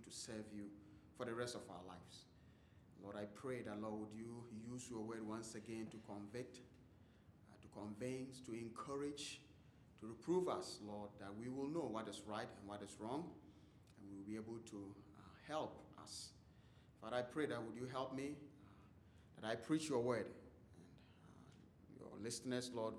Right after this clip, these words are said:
will be able to use it as they go into their daily activities. We love you. In Jesus' name I pray. Amen. Uh,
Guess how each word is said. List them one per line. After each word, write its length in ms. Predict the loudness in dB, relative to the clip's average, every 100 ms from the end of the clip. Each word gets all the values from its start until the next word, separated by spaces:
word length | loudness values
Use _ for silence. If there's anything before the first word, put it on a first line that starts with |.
| -2
will 100 | -2
be 180 | 4 4
able 260 | 4 2
to 240 | 2 -2 -2 -6 -14 -16 -8
use 400 | 0 6 8 8
it 160 | 4 2 -4 -12 -14 -16 -16 -16 -14 -10
as 80 | -6
they 120 | -4 -2
go 320 | 2 2 2 -2
into 360 | -2 -4 -4 -4
their 200 | -4 -4 -6 -6
daily 260 | -2 0 0
activities. 680 | -4 -10 -10 -10 -10 -10 -8 -2
We 60 |
love 320 | 6 8 8
you. 160 | 4 0 -6 -14 -12
In 100 | -12
Jesus' 400 | -6 -6 -4 -6 -4
name 180 | -6
I 80 | -6 -10 -10
pray. 160 | -12 -12 -16 -16 -8
Amen. 180 | -2 -2 -4 -12 -16 -18 -18 -18 -18 -18 -14 -14 -14 -16 -16 -10 6
Uh, 300 | 12 12 12